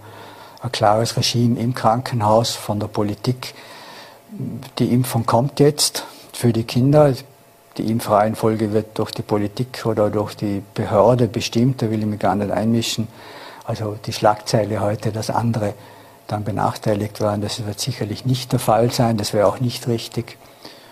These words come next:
Ich denke, wir sind da relativ gut unterwegs und es, wir werden einen langen Atem brauchen.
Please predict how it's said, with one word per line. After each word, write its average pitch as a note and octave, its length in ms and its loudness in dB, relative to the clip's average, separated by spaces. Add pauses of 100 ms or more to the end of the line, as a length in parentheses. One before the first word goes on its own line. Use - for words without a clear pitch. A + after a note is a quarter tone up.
(400)
Ich B2 80 -18
denke, G2+ 280 -8
wir G#2+ 120 -4
sind - 260 -4
da G#2+ 80 2
relativ G#2 440 0
gut A#2 240 -6
unterwegs A2+ 440 -2 (120)
und C3+ 260 6
es, - 300 2
wir B2+ 140 0
werden A2+ 160 4
einen G#2+ 120 -2
langen G#2 240 2
Atem G#2+ 300 0
brauchen. G#2 380 -4